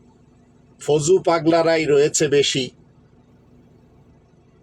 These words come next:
খুনি হাসিনার পরিবারসহ এগারোটি শিল্প গ্রুপের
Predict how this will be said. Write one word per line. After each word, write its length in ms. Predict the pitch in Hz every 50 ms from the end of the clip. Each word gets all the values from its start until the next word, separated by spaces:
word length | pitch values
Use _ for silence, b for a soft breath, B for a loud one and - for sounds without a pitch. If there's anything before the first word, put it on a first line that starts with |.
| _ _ _ _ _ _ _ _ _ _ _ _ _ _ _ _ _ _ _ _ _ _ _ _ _ _ _ _ _ - - _ _ _ _
খুনি 260 | - - 156 175 190
হাসিনার 580 | 196 175 175 170 - 190 190 190 190 190 185 185 196 - - _ _ _ _ -
পরিবারসহ 680 | 151 156 165 185 190 175 190 190 180 - - 180 175 180 180 156 123 - - _ _ _ _ _ _ _ _ _ _ _ - _ _ - -
এগারোটি 600 | - 135 147 147 160 180 180 185 185 - 185 180
শিল্প 400 | 165 - - 175 180 180 170 - 190 175
গ্রুপের 500 | 151 139 165 170 175 170 - 175 170 165